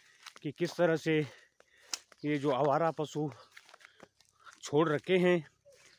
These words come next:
लोगों ने, वो किस तरह से यहाँ पर फसलों को चौपट कर रहे हैं। तो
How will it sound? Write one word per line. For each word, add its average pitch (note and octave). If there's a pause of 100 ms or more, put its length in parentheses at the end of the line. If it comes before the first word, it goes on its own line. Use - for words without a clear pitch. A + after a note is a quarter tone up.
(180)
लोगों D#3
ने, F3
वो D#3+
किस -
तरह E3
से E3
यहाँ C#3+
पर D3 (1800)
फसलों C#3+
को C3+ (100)
चौपट C#3+
कर C#3
रहे C3+
हैं। B2 (1200)
तो C3+